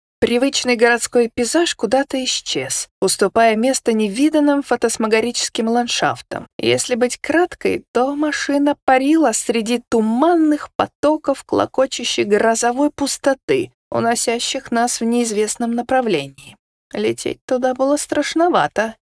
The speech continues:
потому что вдали пустота ощеривалась молниями и клубилась настолько быстро, что у меня закружилась голова.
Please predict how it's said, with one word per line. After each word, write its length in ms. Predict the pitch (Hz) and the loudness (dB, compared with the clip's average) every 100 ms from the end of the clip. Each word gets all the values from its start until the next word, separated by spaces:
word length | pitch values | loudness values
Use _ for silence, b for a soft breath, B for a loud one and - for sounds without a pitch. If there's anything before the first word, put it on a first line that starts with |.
| _ _ | _ _
потому 300 | - 240 247 | -2 0 0
что 180 | 247 - | 0 -2
вдали 360 | 214 202 233 240 | 0 2 2 2
пустота 560 | 226 214 - 220 285 285 | 0 -2 -2 -2 0 0
ощеривалась 760 | 247 - 254 254 247 240 - | -2 0 2 2 2 2 0
молниями 960 | 214 208 247 320 320 240 175 165 175 180 | -2 0 2 4 4 4 2 2 0 -2
и 160 | 240 | -6
клубилась 640 | - 269 240 269 277 254 - | -2 0 2 2 4 2 0
настолько 580 | 247 - - - - | -2 -2 -2 -2 -2
быстро, 400 | 208 330 381 240 | 2 2 2 -2
что 300 | 220 - - | -2 -2 -2
у 60 | 262 | -2
меня 340 | 262 262 269 | 0 0 0
закружилась 680 | 277 294 294 269 277 285 285 | 0 -2 -4 -2 0 2 2
голова. 500 | 254 285 302 185 160 | 2 4 4 2 -4